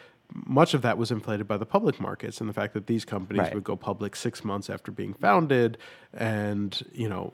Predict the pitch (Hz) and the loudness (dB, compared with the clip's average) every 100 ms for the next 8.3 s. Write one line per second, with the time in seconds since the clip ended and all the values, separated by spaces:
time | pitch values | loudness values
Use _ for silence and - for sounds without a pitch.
0 | - 104 101 - 101 90 107 98 110 127 | -8 -8 -8 -8 -8 -4 -4 -2 4 6
1 | 123 120 113 110 104 - _ _ _ 117 | 8 6 6 2 -2 -12 _ _ _ -4
2 | 98 98 _ _ - 123 113 107 107 101 | -4 -8 _ _ -8 -2 -2 -2 -4 -4
3 | - - 98 95 92 110 113 - 95 98 | -6 -6 -4 -4 -6 -2 -2 -2 -6 0
4 | 117 123 127 127 127 127 120 107 107 127 | 2 4 6 10 12 12 10 6 6 4
5 | 113 107 98 90 113 110 110 113 117 123 | 6 6 6 6 6 8 8 8 4 6
6 | 110 98 87 - - _ _ 101 95 - | 6 6 2 -10 -20 _ _ -4 -4 -6
7 | - 120 104 - 104 98 - 98 90 98 | 6 8 8 6 4 2 2 0 4 4
8 | 95 87 | 4 0